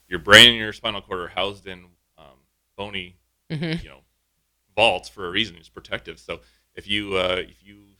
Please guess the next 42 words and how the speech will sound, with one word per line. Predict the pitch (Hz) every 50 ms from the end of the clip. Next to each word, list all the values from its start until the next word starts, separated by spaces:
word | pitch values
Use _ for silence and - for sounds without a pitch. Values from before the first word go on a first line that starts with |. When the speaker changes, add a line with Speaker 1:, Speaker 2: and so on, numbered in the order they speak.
| _ _
Speaker 1:
threaten | 101 92 - 101
it, | 120 113 - - _
your | 90 95
body | 90 90 90 92 90
will | 87
pay | - - 87
attention | 82 82 - 95 92 - - 87 _ -
to | 82 82
it. | 87 98 - _ _
And, | - 135 131 131
Speaker 2:
Mm-hmm. | 127 135
Speaker 1:
uh, | 139 -
there's, | 87 87 - - _ _ _ _
there's | 90 85 80 _ _ _ _ _ _ _
physical | 110 104 104 95 92 110 98 82
and, | 90 92 95 90 85 _ _ _ _ _ 73
um, | 71 65 67 71 _ _ _
psychological | 76 76 - 82 80 80 80 _ _ 80
and | 80 80
emotional | 78 78 _ _ 73
symptoms | _ - 98 101 95 82 80
about | - 82 80 -
that. | 80 78 73 -
So | - 98 87 - - - _ _ _ _ _ _ -
getting | 104 104 107
back | 104 98 95 95
into | 101 101 98 101 92
it, | 82
making | 87 87 85 78
sure | - - 95
you're, | 87 82 82 - _ _ _
you're | _ 78 71 _ -
doing | 92 92 87
it | 78 62 _
right, | 82 82 87 87 87 76
and | 69 82 82
there, | 78 _ _ _
there's | - 90 -
that | - 87 73 -
concern | - 87 82 - - 90 82 82 82
too. | - 104 101 95
But | 87 90 82 78